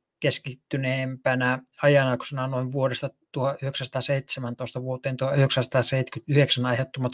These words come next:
kuolemat on varmasti lähempänä sataaneljääkymmentä miljoonaa uhria. Tämä vastaa useiden tuhansien kuolleen määrää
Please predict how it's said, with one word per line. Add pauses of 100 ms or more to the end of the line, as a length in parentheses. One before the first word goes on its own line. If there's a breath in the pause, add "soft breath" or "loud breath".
kuolemat
on
varmasti
lähempänä (440 loud breath)
sataaneljääkymmentä
miljoonaa (1080)
uhria. (1600 loud breath)
Tämä
vastaa
useiden
tuhansien
kuolleen
määrää